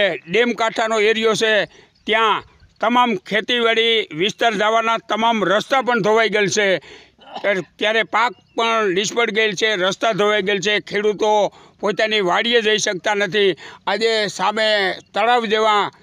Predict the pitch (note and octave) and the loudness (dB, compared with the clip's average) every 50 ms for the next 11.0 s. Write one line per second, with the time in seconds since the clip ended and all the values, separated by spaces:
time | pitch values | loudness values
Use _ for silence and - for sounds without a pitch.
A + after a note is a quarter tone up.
0 | - - _ - - G#3+ A3+ F#3 B3 A#3 A#3 A3+ G3+ F3+ G3+ G#3 G#3 G#3 F#3+ - | -20 -20 _ -6 -2 -2 0 2 2 4 4 4 4 2 2 2 2 0 0 0
1 | G3 F3+ E3+ B2+ - - - - _ - E3+ G#3+ A3+ F3+ - G#3+ A3 A3 A3 G#3+ | 0 0 0 -2 -4 -10 -20 -20 _ -2 0 0 0 2 0 0 2 2 2 2
2 | G#3 G3 E3+ - _ - _ _ _ - - A3 A3+ A#3 A#3+ A#3+ A#3+ A#3 A#3 A#3 | 2 0 -2 -4 _ -20 _ _ _ -4 -4 -2 -2 0 0 0 0 2 0 0
3 | A3+ A3 A#3 A3+ F#3+ A3 A3 G#3+ F3+ F#3+ G#3+ A3 F#3 F#3+ G#3 G3 D#3 G3+ F#3+ D3+ | 2 2 0 0 0 -2 -2 0 2 2 2 2 2 0 -2 0 0 -2 0 0
4 | F3+ F3+ F3 D3 - - - - _ _ - - G#3 G3+ F#3+ G3+ A3 A3+ A3+ A3 | 2 0 0 0 -2 -8 -16 -20 _ _ -6 -2 0 0 2 2 2 4 4 4
5 | A3 G#3 F3+ D3+ - _ _ _ _ _ - - F#3+ A3 A3+ B3 A3+ F3+ A#3 A#3 | 4 2 0 -2 -6 _ _ _ _ _ -10 -4 -2 0 0 0 0 0 0 2
6 | A3 A3 G#3 F#3 C#3+ A#2+ - _ - G3 A3 A#3 E3+ - A#3 G#3+ A3 A3+ G#3+ D#3+ | 2 2 0 0 -2 -6 -10 _ -4 -2 -2 -2 -2 -2 -2 0 0 0 -2 -2
7 | - - G3 F#3 G#3+ G#3+ A3+ A#3 A3+ G#3 G#3+ G#3+ A3 G#3+ G3+ - F#3 G3 G3+ G#3 | -4 -6 -4 0 0 2 2 2 2 0 0 0 0 -2 -2 -2 -2 -2 0 0
8 | G3+ F#3 G#3+ G#3 G#3 G#3 G3+ F#3+ E3 C#3+ - - - - _ _ _ _ - G3 | 0 0 0 0 0 0 0 0 -2 -4 -8 -16 -20 -20 _ _ _ _ -2 -2
9 | G#3+ G#3 - - G#3 G#3+ G#3 D#3+ - G3+ G3+ G#3+ G#3+ A3 A3 F3+ A3 A3 A#3 A#3 | -2 -2 -2 -2 0 0 -2 -2 -2 -2 0 0 2 0 0 2 2 2 4 4
10 | A3 G3+ E3+ - - - - - _ - - F#3+ G3+ G#3 G#3+ G#3 G#3 G3+ F#3+ | 4 2 0 -2 -8 -20 -20 -20 _ -4 -2 0 2 2 2 2 2 0 0